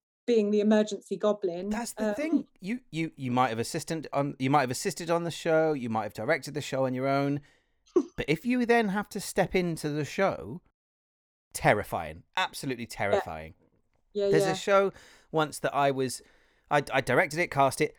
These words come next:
Speaker 2: and I'd actually written it as well. Um, I write shows, uh, for,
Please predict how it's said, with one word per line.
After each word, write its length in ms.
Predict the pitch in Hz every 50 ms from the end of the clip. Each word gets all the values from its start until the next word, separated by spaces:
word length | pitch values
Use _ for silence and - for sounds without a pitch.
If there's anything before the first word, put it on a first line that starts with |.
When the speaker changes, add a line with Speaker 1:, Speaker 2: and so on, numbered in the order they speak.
| _ _ -
Speaker 2:
and 100 | 160 185
I'd 80 | 214
actually 280 | 262 247 - - 175 156
written 320 | 147 175 196 - 127 113
it 80 | 107 -
as 120 | 120 110 117
well. 420 | 143 123 62 67 92 123 143 - _ _ _ _ _ _ _ _ _ 127
Um, 300 | 127 123 127 123 123 -
I 180 | 123 131 135 135
write 500 | 123 139 139 131 131 - _ - - - -
shows, 680 | - - - 131 120 113 113 117 117 117 - - - - _ _
uh, 300 | 113 110 107 107 110 104 92
for, 680 | - - - 127 117 110 110 110 107 104 104 101 101